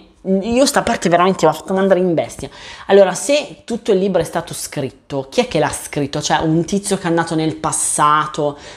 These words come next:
che, eh, che ne so, ha avuto delle promozioni come Phoebe Halliwell e quindi ha scritto tutto il, tutti questi tre romanzi, perché poi successivamente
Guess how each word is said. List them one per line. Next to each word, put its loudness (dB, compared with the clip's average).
che, 0
eh, -4
che -4
ne 0
so, -2
ha 2
avuto 0
delle 0
promozioni -4
come -2
Phoebe 2
Halliwell 2
e -4
quindi -2
ha -4
scritto -8
tutto -6
il, 2
tutti -8
questi -6
tre -4
romanzi, 0
perché 0
poi 6
successivamente 0